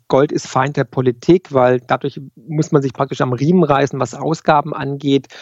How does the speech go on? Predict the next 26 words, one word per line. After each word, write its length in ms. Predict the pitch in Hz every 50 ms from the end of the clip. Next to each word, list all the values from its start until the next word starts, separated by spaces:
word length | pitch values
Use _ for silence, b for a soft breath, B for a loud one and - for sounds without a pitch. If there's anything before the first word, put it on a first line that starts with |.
| B B B B B B B
Und 360 | - 147 139 139 139 135 123 - -
die 40 |
größten 600 | - - 143 143 143 - - - 139 131 131 139
monetären 680 | 139 131 135 143 156 147 - - 143 143 139 135 131 123
Verwerfungen 560 | - 135 120 123 120 127 135 - 156 139 131
gab's 400 | 127 135 131 127 - - - - B B B B B
natürlich 400 | 143 - - 143 139 127 - -
neunzehnhundertdreiunddreißig, 1120 | 135 127 127 123 - - 139 135 147 156 - - 139 131 143 135 - 143 135 - - -
Roosevelt 720 | - 151 131 151 180 170 - - 151 135 139 139 - -
mit 180 | - 127 127 120
dem 120 | 135 127
Goldverbot. 680 | 123 123 135 165 - - - 147 - 143 147 151 151 _ B B B B B B B B B -
Ja, 500 | 120 113 107 104 104 117 123 147 156 151
das 200 | - 131 - -
war 380 | 135 123 123 123 123 120 120 127 165 185 175
heftig. 560 | 143 - - 156 180 - - 202 196 196 - - B B B B
Und 140 | 196 143 131
dann 80 | 135
natürlich 280 | 151 147 - 143 - -
einundsiebzig 520 | 135 135 139 139 147 151 - - 165 143
mit 160 | 143 139 -
Schließung 400 | - - - 147 160 - 160 143
des 160 | 135 127 - -
Goldfensters 600 | - 131 160 175 - - 165 160 - - 143 -
durch 220 | - 135 120 -
Nixon, 560 | 139 139 160 180 - - - 185 170 170 165